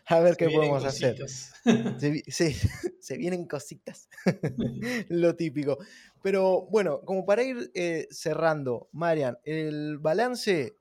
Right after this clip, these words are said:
Speaker 1: totalmente positivo. eva, un evento que entiendo por todo lo que comentás, eh,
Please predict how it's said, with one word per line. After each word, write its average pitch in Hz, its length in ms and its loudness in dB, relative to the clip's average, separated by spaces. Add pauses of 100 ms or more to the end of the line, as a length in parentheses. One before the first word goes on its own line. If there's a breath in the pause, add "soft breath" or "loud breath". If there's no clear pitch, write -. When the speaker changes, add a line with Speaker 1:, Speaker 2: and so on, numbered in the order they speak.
Speaker 1:
totalmente 165 560 -4
positivo. 131 760 -4
eva, 170 580 2
un 147 180 -8
evento 139 960 0
que 139 100 -6
entiendo 180 680 0
por 127 220 -6
todo 175 180 0
lo 170 100 2
que 147 80 -6
comentás, 139 680 -4
eh, 113 540 -8